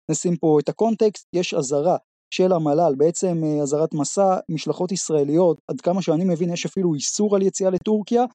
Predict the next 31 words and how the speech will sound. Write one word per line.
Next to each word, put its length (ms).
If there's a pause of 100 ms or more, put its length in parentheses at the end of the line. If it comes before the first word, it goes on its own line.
(2000)
ונשאלת 460
פה 120
שאלה, 240
מה 120
קורה 260
עם 80
המשחקים 500
הביתיים, 540
אה, 500 (100)
של 240
הטורקיות 560
מול 180
הישראליות? 680 (160)
כלומר, 280
עכשיו 300
חולון, 520 (380)
וזה 220
גם 320 (200)
מדהים 360
שתמיד 560
אנחנו 280
מגיעים 260
פה 120
לדקה 360
התשעים, 480 (440)
מנסה 560
להחליף 320
ביתיות 380
עם 140
בורסה 260
ספורט 400